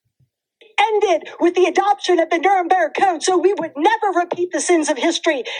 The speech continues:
And it states, and I quote, "The voluntary consent of this human subject is absolutely essential." Doctor Chow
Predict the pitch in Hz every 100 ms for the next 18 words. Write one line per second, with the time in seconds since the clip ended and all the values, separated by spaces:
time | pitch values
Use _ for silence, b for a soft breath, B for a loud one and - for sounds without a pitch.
0 | B 262 269 370 - 359 330 302 294 311
1 | 285 - 349 466 B B 587 359 415 349
2 | 320 320 294 277 320 285 262 - - 349
3 | 285 311 - 285 262 - 277 285 269 262
4 | 254 233 226 247 254 233 B B B -
5 | 392 - 403 349 - - 370 320 254